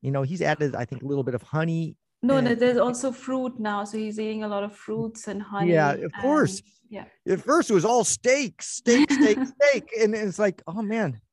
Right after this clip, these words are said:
Speaker 1: I'm getting a little bit tired of steak.
Speaker 2: Yeah.
Speaker 1: Um, maybe I'll throw in a little bit of honey, or I'm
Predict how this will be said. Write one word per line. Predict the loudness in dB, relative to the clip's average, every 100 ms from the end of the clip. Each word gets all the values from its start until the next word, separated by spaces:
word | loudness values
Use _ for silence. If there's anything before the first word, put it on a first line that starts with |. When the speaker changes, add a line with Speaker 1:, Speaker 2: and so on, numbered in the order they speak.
| _ _ _
Speaker 1:
I'm | -6 -2
getting | 0
a | 2
little | 4
bit | 4 4
tired | 2 2 2
of | -2
steak. | -2 0 -2 -4 -14 -10
Speaker 2:
Yeah. | -8 -8 -8
Speaker 1:
Um, | -6 -6 -6 -4
maybe | -4 0
I'll | 0 0
throw | -4 -4
in | -2
a |
little | -2 -4
bit | -4
of | -6
honey, | -6 -6 -6
or | -10
I'm | -10